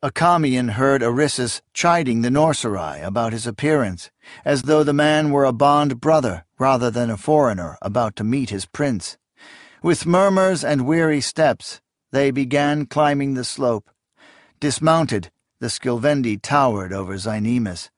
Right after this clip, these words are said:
loomed over everyone, in fact, with the exception of the Norserai. He was lean-waisted, and his broad shoulders possessed the faintest of stoops.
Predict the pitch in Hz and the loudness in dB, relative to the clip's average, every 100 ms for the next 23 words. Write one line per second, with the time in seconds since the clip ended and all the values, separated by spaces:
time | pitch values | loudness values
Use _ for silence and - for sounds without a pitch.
0 | _ 104 143 165 156 123 107 113 113 117 | _ -4 0 2 2 0 0 0 0 0
1 | 147 165 143 95 90 82 82 - 90 78 | 0 0 0 -2 -6 -10 -10 -6 -6 -6
2 | - - 113 107 95 98 - 123 - 113 | -14 -12 -8 -6 -6 -6 -2 -4 -4 -6
3 | 98 92 104 131 127 101 85 76 71 - | -6 -6 -4 -2 -4 -6 -8 -10 -12 -20
4 | _ _ _ _ _ 170 156 110 135 170 | _ _ _ _ _ 2 2 2 2 2
5 | 160 117 131 143 - 87 76 - _ 110 | 2 2 0 0 -4 -6 -8 -16 _ -8
6 | 107 107 - 127 135 107 - 143 139 104 | -6 -8 -4 0 2 0 -2 0 0 -2
7 | 90 - 110 101 120 - - 104 139 147 | -6 -6 -6 -4 -4 -4 -10 -6 -2 -2
8 | 107 82 - 107 - - 127 107 - - | -4 -8 -8 -8 -8 -6 -4 -4 -6 -12